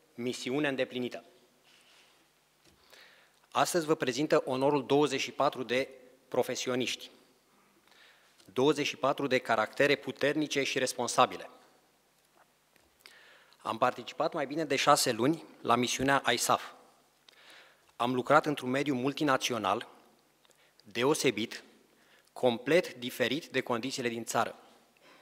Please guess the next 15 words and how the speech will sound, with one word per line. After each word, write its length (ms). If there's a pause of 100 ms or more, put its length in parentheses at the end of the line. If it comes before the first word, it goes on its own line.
(1300)
Vă 220
asigurăm, 600 (380)
domnule 400
viceprim-ministru, 880 (600)
că 100
în 120
această 380
perioadă 600 (240)
am 160
făcut 360
totul 420 (400)
pentru 280
îndeplinirea 560
misiunii 320
încredințate. 580